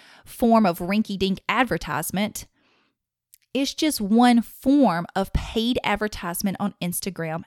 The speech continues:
and Facebook. It may or may not match your business goal,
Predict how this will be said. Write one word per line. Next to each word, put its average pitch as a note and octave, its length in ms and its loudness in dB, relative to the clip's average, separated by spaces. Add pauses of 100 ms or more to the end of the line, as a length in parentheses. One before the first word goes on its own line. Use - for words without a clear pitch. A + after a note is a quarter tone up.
(120)
and A#3 200 0
Facebook. - 540 -6 (680)
It E4 240 -2
may A#3+ 540 2 (180)
or A#3 300 2
may G#3+ 380 2
not C4+ 220 2
match G#3 360 -2
your C#4+ 80 -4
business C4 480 -2
goal, C#4+ 460 -2